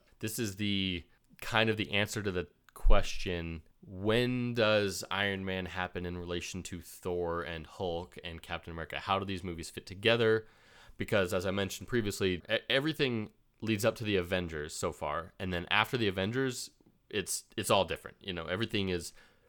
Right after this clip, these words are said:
pretty well chronological. You can see which movies impact each other and things that happen in the universe are noticed in other movies. Up until this point, everything is sort of independent of each other. So, Fury's big week. We have the Iron Man announcement,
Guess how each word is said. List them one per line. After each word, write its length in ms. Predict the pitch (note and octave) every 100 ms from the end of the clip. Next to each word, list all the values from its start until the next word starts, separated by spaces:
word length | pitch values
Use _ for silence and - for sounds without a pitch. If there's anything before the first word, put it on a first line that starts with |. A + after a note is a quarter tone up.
| _
pretty 240 | - G#2+
well 340 | G2+ G2 F#2+ F2+
chronological. 1040 | - - G2+ F2+ E2+ E2+ F2 F2 E2 F2
You 140 | E2+
can 160 | - F2
see 320 | - G2 F2+
which 360 | E2 F2+ F2 -
movies 320 | F2 E2+ D#2+
impact 460 | F2+ E2+ E2 D#2+ -
each 220 | D2 C3+
other 280 | B2 A2 G#2
and 140 | E2+
things 200 | G2+ F2+
that 120 | E2
happen 420 | - G#2 F#2+ F#2
in 100 | E2+
the 80 | E2
universe 680 | E2 G2 F#2 F2 E2 D#2+ - - -
are 100 | -
noticed 480 | E2+ F2 E2+ D#2+ -
in 140 | - E2
other 160 | D2
movies. 400 | D2+ D2 C2+ - - - _ -
Up 100 | B2
until 240 | G#2+ A2+ D#3
this 140 | A2
point, 320 | - F#2+ -
everything 320 | G2+ G2 F#2+
is 160 | F2+ E2
sort 420 | - - C3+ A2+
of 320 | G#2+ F#2 F2+ - - - - -
independent 520 | F#2+ F2+ F#2+ E2+ D#2+
of 80 | D#2+
each 140 | -
other. 220 | D#2+ - - _ _ -
So, 340 | B2+ G2+ D#2+ - _ - _
Fury's 320 | - C3 C3
big 220 | A2 A#2+ G2+
week. 360 | G2+ F#2 - -
We 120 | F#2+
have 300 | G#2+ G2+ F#2
the 120 | G2
Iron 220 | G2+ A2+
Man 140 | A#2 A2+
announcement, 500 | A2+ G#2 - A2